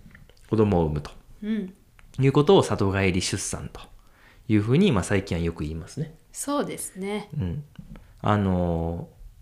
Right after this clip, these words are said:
Speaker 1: 最近本当に多いみたいです。
Speaker 2: うん。
Speaker 1: うん。まああのー、二千二十年のね、コロナも影響があって、それ以降は、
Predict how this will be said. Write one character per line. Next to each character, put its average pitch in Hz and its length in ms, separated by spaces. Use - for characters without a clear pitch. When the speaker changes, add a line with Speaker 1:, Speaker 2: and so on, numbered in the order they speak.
Speaker 1:
最 175 300
近 160 360
本 180 180
当 180 100
に 160 100
多 156 220
い 85 100
み 80 120
た - 80
い - 40
で - 140
す。 - 220
Speaker 2:
う 202 60
ん。 208 40
Speaker 1:
う 226 120
ん。 175 640
ま 151 160
あ - 40
あ - 20
の 117 380
ー、 - 20
二 127 140
千 131 240
二 101 120
十 110 160
年 80 220
の 82 100
ね、 143 280
コ 185 120
ロ 156 100
ナ 80 240
も 143 440
影 110 200
響 104 200
が 92 120
あ - 20
っ - 220
て、 - 380
そ - 200
れ 131 100
以 151 140
降 107 260
は、 110 440